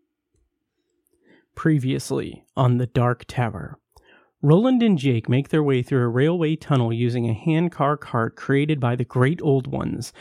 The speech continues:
During this time, to distract the boy, Roland tells him a story of his childhood, which is also told in Wizard and Glass and The Gunslinger Born. At age fourteen, Roland discovered his mother having an affair with his father's court magician, Martin Broadcloak.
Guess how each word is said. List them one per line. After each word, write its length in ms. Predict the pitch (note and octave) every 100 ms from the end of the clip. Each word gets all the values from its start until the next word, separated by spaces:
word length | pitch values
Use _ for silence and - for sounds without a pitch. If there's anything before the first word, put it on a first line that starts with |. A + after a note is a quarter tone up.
| - - _ _
During 280 | C#3+ D3 C#3+
this 160 | C3 -
time, 340 | C#3 C3+ E3+
to 100 | D#3
distract 440 | B2+ - F#3+ A#3 -
the 80 |
boy, 380 | A#2 B2+ A#2+ C3+ D3+
Roland 360 | C#3+ E3 F3+ E3+
tells 360 | - D#3+ F3
him 140 | - E3+
a 60 |
story 440 | A2+ - F3+ G3+ F#3
of 100 | D#3+
his 140 | F3
childhood, 600 | - D3+ C#3+ B2+ E3+ -
which 180 | A#2+ C3
is 120 | B2+
also 260 | C3+ D#3+ D#3+
told 280 | - C3+ C3
in 80 | C3
Wizard 220 | C3 A#2+
and 120 | B2
Glass 300 | A2+ A#2+ B2
and 120 | C#3+ B2+
The 40 |
Gunslinger 460 | B2+ B2 - C3+ C#3
Born. 340 | A#3 C4 - - - - - - - -
At 120 | - D#3
age 180 | A#3
fourteen, 640 | - G#3 G#3+ - E3 D3 C#3+
Roland 380 | B2+ D#3+ F3+ D3+
discovered 480 | C3 - C#3 D#3+
his 160 | C3 A#2+
mother 300 | B2+ C3 D3+
having 300 | B2+ B2+ C#3
an 80 | A#2
affair 360 | A2+ - C#3 E3
with 140 | D3+
his 160 | B2 -
father's 420 | C3 D3 E3 -
court 320 | - D3+ -
magician, 520 | E3+ D3 B2+ - A2
Martin 380 | A2+ B2 D3+ D3+
Broadcloak. 680 | B2+ A#2 A2+ - A#2 A#2 -